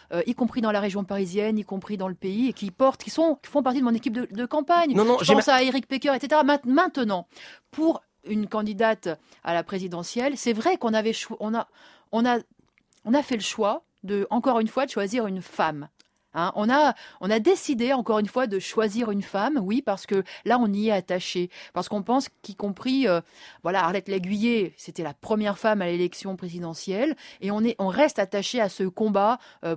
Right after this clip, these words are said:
Speaker 1: pour l'égalité, euh, entre les, entre les femmes et les hommes, et on pense que c'est un combat qui est encore à mener, où il faut encore faire un certain nombre de démonstrations et montrer qu'on s'applique à soi-même ce qu'on pense, nos principes.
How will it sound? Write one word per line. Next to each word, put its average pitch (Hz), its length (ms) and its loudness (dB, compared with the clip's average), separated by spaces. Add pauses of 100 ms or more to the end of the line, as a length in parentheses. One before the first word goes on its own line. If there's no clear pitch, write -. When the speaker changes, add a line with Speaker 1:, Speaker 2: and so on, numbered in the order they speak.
Speaker 1:
pour 208 160 -4
l'égalité, 208 800 0
euh, 170 100 2 (260)
entre 175 380 -4
les, 165 220 -2
entre 165 280 -6
les 170 100 -4
femmes 220 220 0
et 202 60 0
les 180 240 -2
hommes, 285 160 2
et 214 60 0
on 185 80 -4
pense 311 240 0
que 233 80 -6
c'est 220 160 -8
un 214 80 -2
combat 240 420 2 (260)
qui 302 200 0
est 339 180 -2
encore 285 460 2
à 220 120 0
mener, 233 520 4 (180)
où 247 120 2
il 254 80 4
faut 381 260 2
encore 220 320 0
faire 220 180 0
un 190 80 -2
certain 202 340 -4
nombre 220 240 -2
de 175 120 -8
démonstrations 220 840 -2
et 220 60 0
montrer 180 340 -6
qu'on 220 120 -6
s'applique 226 400 -6
à 175 60 -8
soi-même 214 440 -4 (320)
ce - 80 -16
qu'on 190 160 -8
pense, 165 380 -8 (260)
nos 208 100 -4
principes. 185 460 -10